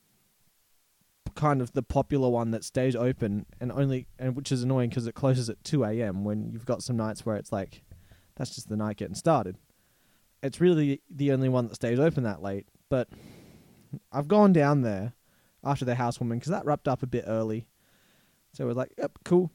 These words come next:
plenty of time. I can just go, you know, have some beers and hopefully meet some friends down there if they're there." I go down there,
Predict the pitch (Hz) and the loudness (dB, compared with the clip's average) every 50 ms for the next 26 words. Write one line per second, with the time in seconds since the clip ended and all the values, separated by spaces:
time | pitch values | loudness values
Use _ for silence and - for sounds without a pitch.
0 | _ - 170 143 143 143 139 127 - 135 131 135 127 127 - 135 120 120 - 139 | _ -2 -2 0 0 0 -2 -2 -2 -2 -2 -2 -2 -4 -4 -6 -8 -6 -4 -4
1 | 123 123 120 107 113 131 135 - - - - - - 147 - - 131 117 131 123 | -2 -2 -2 -4 -4 -6 -8 -10 -16 -20 -16 -10 -10 -8 -6 -4 -4 -2 -2 -2
2 | 123 117 123 123 127 127 120 - 127 123 117 120 120 - - 123 123 - 127 120 | -2 -2 -4 -2 -2 -4 -4 -4 -4 -4 -2 -4 -4 -6 -8 -6 -4 -4 -4 -4
3 | 120 117 - 120 113 117 113 113 113 113 - 123 113 113 117 139 180 180 - _ | -4 -4 -4 -4 -4 -4 -4 -4 -4 -4 -4 -2 0 0 0 0 -2 -4 -8 _
4 | _ _ _ _ _ _ _ _ _ _ _ _ - 165 185 190 247 240 214 196 | _ _ _ _ _ _ _ _ _ _ _ _ -4 -4 -2 0 0 2 2 2
5 | 190 190 190 190 190 185 185 | 2 2 2 2 0 -2 -4